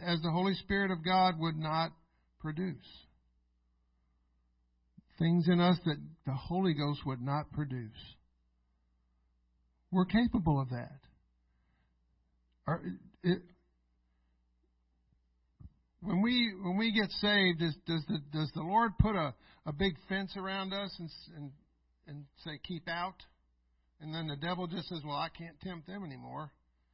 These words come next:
Man. Right? That's not how it works, is it? He'll tempt somebody to do something when they walk out the door of this church.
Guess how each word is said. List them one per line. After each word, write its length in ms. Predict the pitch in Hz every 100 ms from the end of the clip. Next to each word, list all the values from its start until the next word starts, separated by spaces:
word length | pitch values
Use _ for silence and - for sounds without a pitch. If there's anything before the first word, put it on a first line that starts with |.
| _ _ _ -
Man. 260 | 165 113 - _ _ _ _ _ _ _ _ _ _ _ _ _ _ _ _ -
Right? 280 | 151 196 208 -
That's 160 | 156 -
not 200 | 214 202
how 200 | 220 214
it 60 |
works, 300 | 226 208 -
is 200 | 185 151
it? 120 | 131 - - - - _ _ - - - - - - _ _ _ _ - -
He'll 200 | 180 220
tempt 300 | - 196 196
somebody 600 | - 196 185 190 214 214 175 _ -
to 100 | 180
do 140 | 196
something 500 | 190 208 196 202 196
when 80 | 196
they 100 | 190
walk 280 | 175 202 202
out 160 | 208 202
the 100 | 185
door 220 | 208 208
of 60 |
this 160 | 202 185 -
church. 300 | 185 73